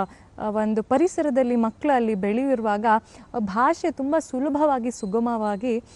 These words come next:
ಆ, ಬರ್ತಿತ್ತು. ನಾವಿವಾಗ ಕನ್ನಡ ಮಾತಾಡ್ಬೋದು ಅಂದ್ರೆ ತುಂಬ ನಮ್ಮೆಲ್ಲ ಮಾತೃಭಾಷೆ ಕನ್ನಡ. So ಕನ್ನಡವನ್ನ ಮಾತಾಡಬಹುದು ಅಂತ ಹೇಳಿದ್ರೆ ನಾವು ಅದ್ರದ್ದು ವ್ಯಾಕರಣವನ್ನ ನಾವು ಕಲ್ತಿಲ್ಲ. ಫಸ್ಟ್ ಅದನ್ನ ನಾವು ಮಾತಾಡೋದನ್ನ ಕಲ್ತ್ವಿ.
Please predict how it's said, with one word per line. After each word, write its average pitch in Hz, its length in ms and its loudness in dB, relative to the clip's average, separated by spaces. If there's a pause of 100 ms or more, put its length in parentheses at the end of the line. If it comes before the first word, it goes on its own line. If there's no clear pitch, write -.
(220)
ಆ, 208 60 -4
ಬರ್ತಿತ್ತು. 226 800 0 (580)
ನಾವಿವಾಗ 240 440 2
ಕನ್ನಡ 262 340 0
ಮಾತಾಡ್ಬೋದು 220 640 -2
ಅಂದ್ರೆ 330 420 -4
ತುಂಬ 302 280 -2 (120)
ನಮ್ಮೆಲ್ಲ 254 580 -2
ಮಾತೃಭಾಷೆ 269 680 -2
ಕನ್ನಡ. 185 280 -6 (400)
So - 220 -4
ಕನ್ನಡವನ್ನ 349 640 2
ಮಾತಾಡಬಹುದು 254 840 0
ಅಂತ - 360 -6
ಹೇಳಿದ್ರೆ 247 600 0
ನಾವು 262 200 0
ಅದ್ರದ್ದು 262 320 0
ವ್ಯಾಕರಣವನ್ನ 320 840 0
ನಾವು 262 180 0
ಕಲ್ತಿಲ್ಲ. 202 440 -2 (360)
ಫಸ್ಟ್ 294 260 0
ಅದನ್ನ 277 300 2
ನಾವು 247 340 -2
ಮಾತಾಡೋದನ್ನ 254 800 0 (120)
ಕಲ್ತ್ವಿ. 190 400 -4